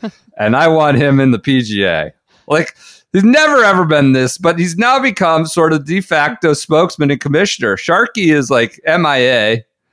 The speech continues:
totally quiet, not pouring beers down, you know, fans' throats and stuff.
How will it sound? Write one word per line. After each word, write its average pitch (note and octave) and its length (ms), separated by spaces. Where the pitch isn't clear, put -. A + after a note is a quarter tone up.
totally F#3+ 380
quiet, A2 460
not E3 220
pouring D#3+ 300
beers D3 320
down, C3+ 320
you C3+ 100
know, A#2+ 160
fans' B2+ 400
throats A#2+ 400
and G#2 120
stuff. G2 380